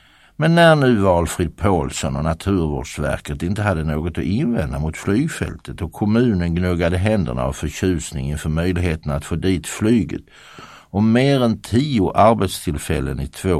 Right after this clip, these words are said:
år, så måste ju vi som poliser ställa oss lojala med myndigheterna och försöka mota bort dem som protesterade. De hade ockuperat ängarna där flygfältet skulle vara och låg i hundratal i sovsäckar hela sommaren.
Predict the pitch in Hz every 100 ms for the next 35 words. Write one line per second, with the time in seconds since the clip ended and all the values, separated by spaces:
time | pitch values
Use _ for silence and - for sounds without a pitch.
0 | 57 78 76 57 - _ _ - - -
1 | _ _ 117 120 120 - 120 110 101 80
2 | 80 71 87 85 98 98 - 117 113 101
3 | - 80 67 80 87 98 117 71 50 64
4 | 69 87 95 78 78 - 65 78 - 113
5 | 131 127 123 - _ _ _ - 143 131
6 | 135 143 113 - 67 - - - 64 -
7 | - 73 64 - - - _ _ _ -
8 | - - - - - - 123 139 135 -
9 | 120 120 80 71 73 - 92 101 95 82
10 | 90 113 98 78 - 85 87 - 80 69
11 | - - 76 76 87 90 92 - - -
12 | - - 101 113 92 78 69 98 117 113
13 | 71 76 71 62 69 71 - 87 92 87
14 | - 71 - 57 73 69 - 67 73 64
15 | -